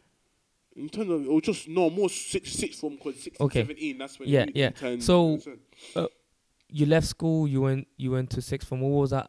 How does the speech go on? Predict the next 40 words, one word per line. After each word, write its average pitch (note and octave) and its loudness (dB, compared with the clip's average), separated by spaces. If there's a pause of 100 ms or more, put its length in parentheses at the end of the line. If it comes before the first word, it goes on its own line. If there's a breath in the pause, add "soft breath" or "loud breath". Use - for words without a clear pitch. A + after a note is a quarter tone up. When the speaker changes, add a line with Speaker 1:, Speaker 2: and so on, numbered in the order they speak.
Speaker 2:
what - -6 (100)
was C3 2
that, B2+ 0
um, B2 -4
Speaker 1:
Same, G3 8
same, F#3+ 0
same F#3 -4
Speaker 2:
s-, - -14
Speaker 1:
institution, - -12
though. - -20
Speaker 2:
s-, F3 -4
same E3+ 2
thing. D#3 2 (220 loud breath)
Speaker 1:
Same, - -
Speaker 2:
So, F#3 6
Speaker 1:
same, D#3 -4
Speaker 2:
uh, D3+ -10
so - -2
Speaker 1:
same D3+ -2
school, A#2+ -2
but A2+ -6
just C#3+ -4
different B2+ -10
Speaker 2:
Ah, D3+ 2
Speaker 1:
from, - -6
Speaker 2:
oh, D3+ -4 (180)
okay, D3+ -4
okay, C#3+ -2
Speaker 1:
from - -2
Speaker 2:
okay. C3 -12
Y-, - -18
d-, C3 -16
yeah. C#3 -4 (240 loud breath)
So F3 -2
what, F3 0
what, F#3 -2
um, C#3 -2 (1160)
can D3+ -4
you E3 -2
remember D3 -2